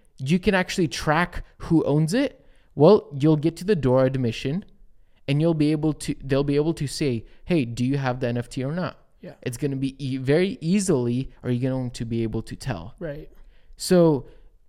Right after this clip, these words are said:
Speaker 1: that's the cool thing, though. He add-, he took this thing where you can track who has it, and then he added value with
Speaker 2: Yeah.
Speaker 1: it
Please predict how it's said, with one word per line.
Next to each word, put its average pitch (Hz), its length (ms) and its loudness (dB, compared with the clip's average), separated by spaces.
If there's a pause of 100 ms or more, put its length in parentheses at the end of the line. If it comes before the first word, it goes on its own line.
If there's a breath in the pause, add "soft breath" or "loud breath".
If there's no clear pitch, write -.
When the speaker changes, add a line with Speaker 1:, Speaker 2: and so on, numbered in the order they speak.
(220)
Speaker 1:
that's 151 340 2
the 165 80 -6
cool 220 260 2
thing, 127 240 0
though. 127 140 4
He 156 260 -2
add-, 147 260 0
he 143 180 -4
took 214 360 2
this 180 340 2 (320 soft breath)
thing 190 440 2
where 139 120 6
you 135 200 2
can 127 200 -4
track 147 460 -2
who 143 260 -6
has 123 320 -4
it, 226 240 0 (200 loud breath)
and 131 160 2
then 165 80 4
he 160 260 -2
added 143 300 0
value 117 580 -2
with 113 240 -10
Speaker 2:
Yeah. - 120 -12
Speaker 1:
it 85 180 -14